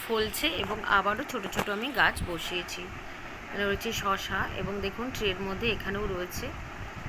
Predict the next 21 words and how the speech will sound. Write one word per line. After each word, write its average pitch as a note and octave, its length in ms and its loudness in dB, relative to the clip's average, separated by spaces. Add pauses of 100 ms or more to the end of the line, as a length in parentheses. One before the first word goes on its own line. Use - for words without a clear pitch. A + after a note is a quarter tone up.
(320)
লাউ F#3 260 10 (400)
এবং G3 140 -2 (140)
এটা F#3 180 2
হচ্ছে G3 180 -4 (100)
মিষ্টি G3+ 360 -2
কুমড়ো। F3 340 -2 (760)
এখানে G#3+ 200 4 (100)
রয়েছে G#3+ 260 2 (160)
পাট G3 180 12 (160)
শাক G#3 280 10 (2000)
এবং G3 160 2 (180)
লাল F#3+ 160 10 (100)
নোটে, G3 260 2 (160)
সবুজ F#3+ 320 -2 (120)
নোটে, G2+ 320 0 (840)
এখানে G#3 240 0 (100)
রয়েছে F#3+ 420 0 (240)
কুঁদরি। A3 480 2 (1800)
তো - 60 -4 (120)
প্রায় A3 240 8 (100)
কুঁদরি A3+ 320 2